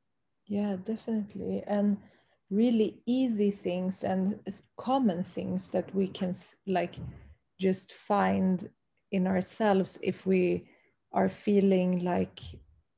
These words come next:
like you said, also it's connected with, uh,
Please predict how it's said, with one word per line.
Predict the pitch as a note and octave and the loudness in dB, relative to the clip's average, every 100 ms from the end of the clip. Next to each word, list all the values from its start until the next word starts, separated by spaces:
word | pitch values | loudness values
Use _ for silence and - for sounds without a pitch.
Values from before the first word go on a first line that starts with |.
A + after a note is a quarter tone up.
| - | -4
like | F#3+ F#3 F#3+ | 0 0 0
you | F#3 | -4
said, | - G3 F#3 F3+ | 0 2 2 0
also | - F#3+ - F#3 | 0 0 0 0
it's | F3+ F3+ | 0 -4
connected | - G3+ G#3 - F#3+ F3 - - - _ _ | -2 0 0 0 -2 -2 -8 -20 -20 _ _
with, | F3+ F#3 F3+ E3+ F#3+ _ - | 0 2 2 -2 -16 _ -8
uh, | G3+ G3 F#3+ | -4 -2 0